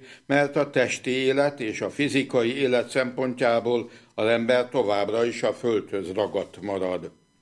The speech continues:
A megváltás fölemelő kegyelme ugyanis nem a földi gondok közül és a fizikai szenvedések közül emeli ki az embert.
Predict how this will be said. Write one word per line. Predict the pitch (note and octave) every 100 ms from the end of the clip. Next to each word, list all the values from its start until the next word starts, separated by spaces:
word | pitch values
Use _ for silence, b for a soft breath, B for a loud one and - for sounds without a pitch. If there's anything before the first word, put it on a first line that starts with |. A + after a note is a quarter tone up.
| _ B B B
A | B A#2+
megváltás | D3 C#3+ C#3 C#3 C3+ C3 A#2+ -
fölemelő | D3+ E3 C3+ A2+ G#2+ G#2 G2+ F#2+
kegyelme | B2 A2 B2 A#2+ A#2+ B2+ C#3+ - - - - _ B B B
ugyanis | C#3+ C#3+ C#3 C#3 C3+ - - B B
nem | C#3+ F#3+ F#3+ -
a | C#3
földi | - C#3 C3 B2 C#3
gondok | C3+ C#3+ C#3+ C#3+ C#3+
közül | D3 B2+ C#3 C#3
és | C3+ B2 A#2
a | G2+
fizikai | C3+ A2 B2 A#2+ B2 B2
szenvedések | C#3 C3 B2+ B2 B2+ B2 B2+ -
közül | C3 A#2 A#2+ C3
emeli | B2+ A#2 A2+ G#2+
ki | - A2+
az | G2+
embert. | G#2+ G2+ G2 G2 F#2